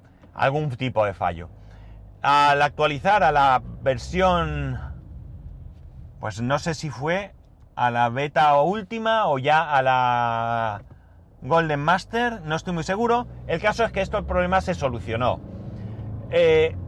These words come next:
no es tampoco un problema que a mí me, me impidiese continuar con mis estudios, porque lo que he estado haciendo es,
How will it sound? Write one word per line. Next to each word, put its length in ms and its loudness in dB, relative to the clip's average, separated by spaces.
no 240 0
es 140 2
tampoco 360 2
un 80 0
problema 580 2
que 80 2
a 80 6
mí 160 -2
me, 380 0
me 160 -2
impidiese 640 -2
continuar 580 0
con 200 -2
mis 140 -4
estudios, 560 0
porque 380 0
lo 260 2
que 140 4
he 60 6
estado 300 4
haciendo 500 0
es, 360 0